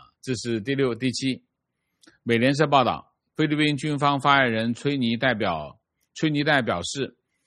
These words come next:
呃，菲律宾武装部队和美国印太司令部十二月十五号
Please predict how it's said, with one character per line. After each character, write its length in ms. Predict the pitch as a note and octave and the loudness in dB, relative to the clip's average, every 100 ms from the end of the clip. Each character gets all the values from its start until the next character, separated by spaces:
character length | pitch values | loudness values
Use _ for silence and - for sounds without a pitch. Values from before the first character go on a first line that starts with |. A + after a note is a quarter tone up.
| _ _ _ _ _ _ | _ _ _ _ _ _
呃， 480 | - A#2+ A#2+ A#2 A#2 | -6 -2 0 -2 -2
菲 160 | E3+ E3 | -2 0
律 80 | |
宾 240 | D3+ D#3 D3 | 0 -2 -2
武 60 | A2 | -2
装 220 | C3 C3+ | 0 0
部 100 | C#3 | -2
队 240 | C#3+ B2 | 0 0
和 180 | G#2 B2+ | 0 0
美 300 | B2 A2 F#2+ | 0 0 -2
国 300 | F2 A2 A#2+ | 0 0 0
印 280 | C3+ D3 B2+ | 0 -2 -2
太 240 | B2 B2+ G#2+ | -2 -2 -2
司 180 | - | -4
令 160 | C3+ C3+ | -2 -2
部 240 | C#3+ - - | -4 -8 -10
十 220 | - C#3 | -8 2
二 180 | C#3 B2+ | 2 2
月 360 | B2 A2 G2+ G2+ | 0 -2 -6 -8
十 200 | - C#3 | -6 -6
五 140 | G2 | -6
号 240 | - B2 | -2 -2